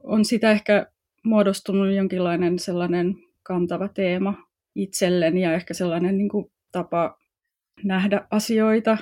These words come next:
jotenkin tällainen, niinku, lajien samankaltaisuus tai asiat on, niinku, limittyy ja menee ristiin ja sellainen, niinku, lajien välisyys. Että tää oli, niinku,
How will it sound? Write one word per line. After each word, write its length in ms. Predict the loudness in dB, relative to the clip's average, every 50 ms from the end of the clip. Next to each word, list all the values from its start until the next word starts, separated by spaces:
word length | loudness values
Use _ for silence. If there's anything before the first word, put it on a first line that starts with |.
| -6 -14 -20 -14 _
jotenkin 400 | -10 -8 -8 -8 -8 -10 -14 -10
tällainen, 420 | _ -6 -4 -2 -2 0 0 0
niinku, 340 | -2 -2 -2 -2 -4 -6 -6 -8 -14 _ _ _ _ _ _ _ _ _ _
lajien 560 | -4 -2 -2 -2 0 0 -2 0 0 -2 -2
samankaltaisuus 1160 | -2 -4 -4 -2 -2 -2 -2 -2 -2 -2 -4 -4 -4 -6 -8 -8 -8 -8 -6 -6 -6 -8 -10 -8
tai 300 | -6 -6 -4 -4 -4 -6 -8 -14 -20 _ _ _
asiat 400 | -6 -4 -4 -4 -4 -6 -4 -4
on, 180 | -2 -2 0 0
niinku, 280 | -2 -2 -2 -4 -6 -8 _ _ _ _ _
limittyy 720 | 2 4 6 6 4 4 0 -4 _ _ -4 -2 0 2 4
ja 180 | 4 4 4 2 0 -6 _ _ _ _
menee 300 | -2 0 2 2 2 2
ristiin 600 | 0 0 -2 -4 -6 -4 0 2 4 4 6 6
ja 280 | 4 4 4 2 0 -6 _ _ _ _ _ _ _ _ _ _ _
sellainen, 560 | _ -10 -6 -6 -4 -2 -2 -2 0 0 0
niinku, 260 | -2 -2 -2 0 2
lajien 400 | 2 4 4 4 4 2 2 2
välisyys. 720 | 2 4 4 2 2 0 -2 0 0 0 0 -2 -4 -10 -14 -18 -20 _ _ _ _ _ _ _ _ _ _ _ _ _ -20 -18 -18 -18 -18 -20 -20 -20 -20 -20 _ _ _ _ _ _ _
Että 280 | -6 -6 -4 -6 -8 -6
tää 160 | -4 -2 0
oli, 160 | 0 0 2
niinku, 280 | 0 0 0 0 0